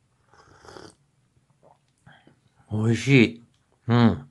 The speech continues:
あの、確かにいろんな味が溶け込んだ味しますね。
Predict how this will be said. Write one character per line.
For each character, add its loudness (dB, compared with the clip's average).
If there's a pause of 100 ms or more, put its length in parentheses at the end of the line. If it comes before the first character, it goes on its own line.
あ -2
の、 0 (360)
確 -6
か 2
に -6
い -4
ろ 2
ん 0
な -2 (840)
味 -6
が -6
溶 -12
け -10
込 -2
ん -2
だ -8
味 -16
し -10
ま -6
す -10
ね。 -8